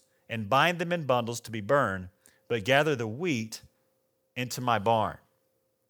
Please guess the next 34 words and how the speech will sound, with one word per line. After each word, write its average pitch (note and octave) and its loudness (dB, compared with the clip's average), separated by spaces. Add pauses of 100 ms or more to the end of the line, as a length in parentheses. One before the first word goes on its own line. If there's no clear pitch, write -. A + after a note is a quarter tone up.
(340)
Okay, G#2+ -6
we'll A#2 -2
stop D#3+ 6
there D3+ 6
for D#3 -2
now. C#3 4
This D3+ 2
is C4 0
the, D#3+ 6
the C#3 -2
parable E3+ 6
of C3 4
the A#2+ 2
wheat D#3 -2 (280)
and C#3+ -2
the C#3 4
weeds, C#3 2 (280)
if C3 -6
you're B2 0 (280)
a C3 -4
note D3 2
taker. G#2 0 (840)
Now, C#3 8
later, E3 10
uh, C#3 8
in C#3 -2
the C3+ -2
chapter, E3+ 4
Jesus C#3 -2
is C3+ -2
gonna C#3+ -4
give C3 2
an C#3 4
explanation C#3+ 2